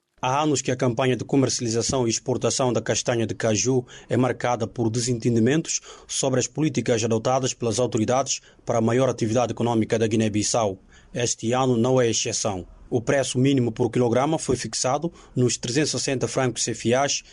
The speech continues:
cinquenta e cinco cêntimos do euro, mas alguns operadores do setor estão contra. Mamadou Yero Jamanca, presidente da Associação Nacional dos Importadores e Exportadores da Guiné-Bissau,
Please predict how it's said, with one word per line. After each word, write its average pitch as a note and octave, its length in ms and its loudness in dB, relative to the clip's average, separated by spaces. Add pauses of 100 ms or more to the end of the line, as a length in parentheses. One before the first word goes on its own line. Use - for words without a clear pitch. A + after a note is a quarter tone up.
cinquenta C#3 460 0
e B2+ 40 2
cinco C#3+ 280 0
cêntimos A#2 480 0
do A2+ 140 2
euro, B2+ 300 2 (300)
mas A2 220 0
alguns B2+ 300 2
operadores B2+ 500 0
do A2 120 -6
setor C3 520 -2
estão B2 320 -2
contra. G2+ 460 -2 (300)
Mamadou C3 420 2
Yero B2+ 300 4
Jamanca, C3 520 0 (220)
presidente B2+ 400 0
da B2 80 2
Associação B2+ 400 -2
Nacional B2 420 0
dos A2+ 260 -2
Importadores B2 640 0
e - 20 -6
Exportadores A#2 640 -2
da A2+ 80 0
Guiné-Bissau, A2+ 680 0